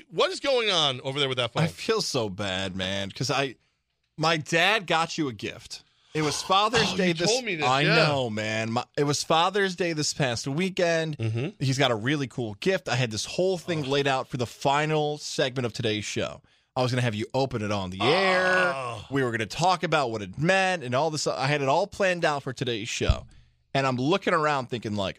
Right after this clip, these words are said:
Speaker 2: "Oh, where's Levack's gift?" And then I realized it's at the house. So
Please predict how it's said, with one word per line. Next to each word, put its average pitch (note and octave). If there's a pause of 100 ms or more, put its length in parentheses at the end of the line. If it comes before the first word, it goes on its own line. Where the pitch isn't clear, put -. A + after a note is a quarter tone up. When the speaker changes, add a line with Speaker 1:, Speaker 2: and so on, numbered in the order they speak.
Speaker 2:
"Oh, G2
where's B2
Levack's G#2+
gift?" F#2
And G#2
then G#2+
I A2
realized G2+ (880)
it's A2
at G2+
the A#2
house. F#2 (220)
So A#2+